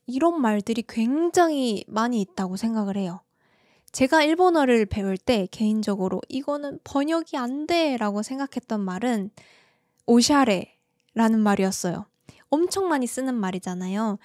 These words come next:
오샤레라는 말은 번역하면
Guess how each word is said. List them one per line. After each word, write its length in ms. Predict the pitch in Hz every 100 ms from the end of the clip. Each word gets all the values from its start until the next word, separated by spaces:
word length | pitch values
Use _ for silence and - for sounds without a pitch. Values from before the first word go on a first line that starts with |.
| - - _ _
오샤레라는 920 | 208 214 254 247 233 202 185 196 202 202
말은 420 | 190 254 247 196 _ _ _
번역하면 920 | - 233 294 427 - 269 269 262 190